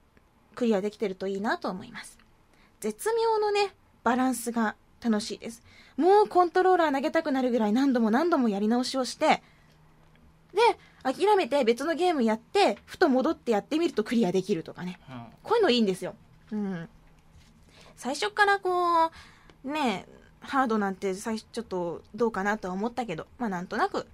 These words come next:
Speaker 1: 頑張れております。実績がポコポコ解除されるのも楽しいし、あと、そうだね、ゲーム内のオブジェがグロ、素敵なんですよ。
Speaker 2: うん。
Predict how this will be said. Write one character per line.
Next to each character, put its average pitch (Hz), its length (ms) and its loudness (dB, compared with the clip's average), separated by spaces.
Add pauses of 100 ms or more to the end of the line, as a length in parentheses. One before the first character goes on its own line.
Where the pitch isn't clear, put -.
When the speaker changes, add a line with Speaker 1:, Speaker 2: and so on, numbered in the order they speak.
(260)
Speaker 1:
頑 202 180 -2
張 233 60 2
れ 240 100 -2
て 190 80 -8
お 196 80 -4
り 226 80 -2
ま 285 120 2
す。 - 180 -16 (880)
実 233 280 -4
績 262 80 -4
が 269 80 -2
ポ 285 100 -8
コ 285 100 -4
ポ 233 100 -4
コ 190 100 -6
解 277 200 -4
除 240 100 -4
さ 226 100 -8
れ 262 100 -2
る 302 80 -4
の 277 80 -2
も 196 100 -2
楽 214 220 -6
し 370 160 -2
い 349 60 -4
し、 247 300 -4 (760)
あ 233 100 -4
と、 202 600 -2
そ - 180 -6
う 226 40 -2
だ 190 100 -6
ね、 196 160 -4
ゲ 285 240 0
ー - 40 0
ム 415 120 2
内 294 220 2
の 202 160 -2
オ 247 80 2
ブ 262 100 0
ジ 226 120 -2
ェ - 20 -2
が 180 180 -8 (280)
グ 233 140 0
ロ、 320 260 4
素 - 100 -12
敵 277 260 -2
な 185 100 -2
ん - 60 -12
で 175 80 -12
す - 100 -18
よ。 - 80 -18 (100)
Speaker 2:
う 120 40 -10
ん。 123 680 -10